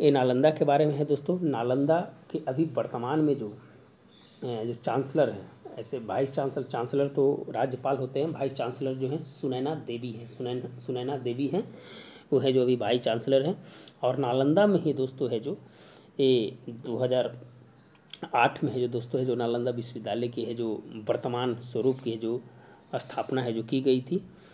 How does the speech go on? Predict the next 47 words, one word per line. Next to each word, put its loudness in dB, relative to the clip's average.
और 2
नालंदा 4
जो 2
दोस्तों 0
बहुत -2
ही 4
important 2
चीज़ -2
है। 4
अगर 2
current 2
के 0
बारे 0
में 0
अगर 0
बात 0
करें -2
दोस्तों, -4
तो -6
नालंदा -2
में -2
आपका -2
जो -2
पूरा -2
area 2
है -2
दोस्तों, -6
वहाँ -6
पर 0
गंगा -2
उद्धव -4
योजना -2
है -8
जो -10
भी -4
वहाँ -6
से -14
cross -4
किया -2
है, -6
अभी, -2
अभी -6
हाल -4
फिलहाल -4
में -6
देखे -6
होंगे। -4